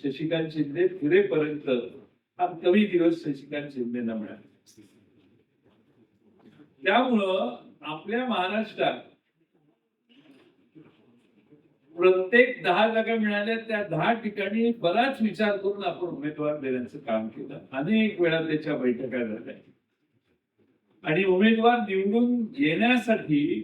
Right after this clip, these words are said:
प्रत्येक विधानसभा मतदारसंघामध्ये काय केलं पाहिजे, काय नाही, याच्यासाठी डोळ्यात तेल घालून रात्रंदिवस या दहा मतदारसंघातच मी जास्तीत जास्त वेळ खर्च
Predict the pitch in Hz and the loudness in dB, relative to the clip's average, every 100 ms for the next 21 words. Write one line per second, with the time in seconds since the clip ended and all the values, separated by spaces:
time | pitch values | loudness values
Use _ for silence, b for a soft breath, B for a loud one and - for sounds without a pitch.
0 | - 156 151 - 214 208 175 175 185 214 | -4 -4 -4 -4 -4 -2 0 2 2 2
1 | 208 202 190 175 156 170 160 165 156 160 | -2 -2 -2 -4 -6 -4 -2 -2 -4 -8
2 | 143 143 139 139 175 190 190 202 170 147 | -4 -4 -4 -4 -4 -2 -4 -2 0 0
3 | 135 135 127 147 151 165 165 165 135 117 | -2 -2 -2 -2 -4 2 4 4 0 -2
4 | 113 - - _ _ _ 143 147 165 185 | -6 -12 -20 _ _ _ -6 -2 0 0
5 | 180 170 208 170 156 151 165 165 160 175 | 2 2 0 0 2 2 2 0 0 2
6 | 180 151 131 135 131 - - _ _ _ | 2 2 0 0 -4 -10 -20 _ _ _
7 | _ _ _ 143 139 170 175 165 160 180 | _ _ _ 2 2 2 0 4 6 6
8 | 202 - - _ _ _ _ _ _ _ | 4 -2 -12 _ _ _ _ _ _ _
9 | _ _ _ - 135 156 139 139 180 208 | _ _ _ -6 0 2 2 0 2 2
10 | 185 175 175 175 165 160 147 156 151 175 | 2 0 0 0 -2 -8 -6 -6 -4 -6
11 | 170 151 143 135 131 135 156 135 131 135 | -6 -10 -4 -2 -2 -2 -2 2 0 0
12 | 135 151 127 127 - 117 | 0 2 4 2 -2 -8